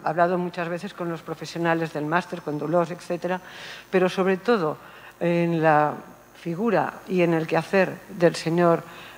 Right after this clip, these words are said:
Joan Majó, pues realmente no son distantes, sino que están muy cercanas. ¿A qué me refiero? Pues me refiero sencillamente, primero,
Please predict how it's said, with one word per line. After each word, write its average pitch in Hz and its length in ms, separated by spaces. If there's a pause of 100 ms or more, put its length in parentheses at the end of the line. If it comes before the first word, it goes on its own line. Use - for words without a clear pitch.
(160)
Joan 175 260
Majó, 185 380 (440)
pues 180 280 (100)
realmente 185 840
no 196 220
son 190 200
distantes, 170 500
sino 175 260
que 185 80
están 170 360 (220)
muy 190 200
cercanas. - 680 (560)
¿A 190 100
qué 247 100
me 233 120
refiero? 165 500 (140)
Pues 180 140
me 190 140
refiero 226 340
sencillamente, 190 880
primero, 202 600